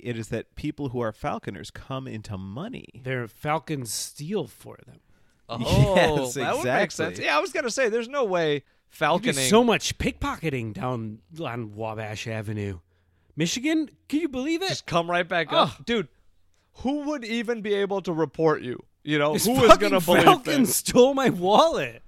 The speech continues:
Speaker 3: And he went into that apartment over there. It's like, yeah, I'm sure he did.
Speaker 2: Yeah, right.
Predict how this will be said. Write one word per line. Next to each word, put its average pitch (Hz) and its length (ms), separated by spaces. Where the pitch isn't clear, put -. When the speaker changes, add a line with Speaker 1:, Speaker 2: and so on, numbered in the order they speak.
Speaker 3:
And 196 140
he 226 80
went 233 220
into 208 260
that 240 380
apartment 220 600
over 220 300
there. 196 200
It's 151 100
like, 160 160
yeah, 165 140
I'm 151 80
sure 156 200
he 151 80
did. 139 220
Speaker 2:
Yeah, 139 200
right. 135 300